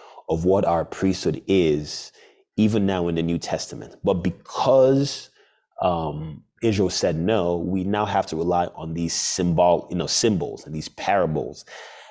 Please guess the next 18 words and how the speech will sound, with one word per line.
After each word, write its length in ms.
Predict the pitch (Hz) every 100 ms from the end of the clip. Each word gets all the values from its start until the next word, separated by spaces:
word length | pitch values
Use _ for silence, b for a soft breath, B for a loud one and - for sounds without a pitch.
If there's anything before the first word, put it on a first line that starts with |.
| -
and 160 | 85 87
these 220 | 90 -
types 480 | - - 101 - 87
and 100 | 82
shadows 580 | - 101 90 78 73
of 60 | 76
what 120 | 78
our 100 | 69
priesthood 340 | - 64 - 90
looks 220 | 67 -
like. 260 | - - _ - - -
Hallelujah. 580 | 82 87 101 139 98 - - B B B B B
And, 500 | 85 87 85 80 80 80
um, 760 | 80 80 76 69 64 120 113 - _ _ _ _ _ _ _ -
all 220 | 131 202
of 140 | 196 127
these, 640 | 123 113 104 87 - - _ _
um, 680 | 85 80 76 69 65 - -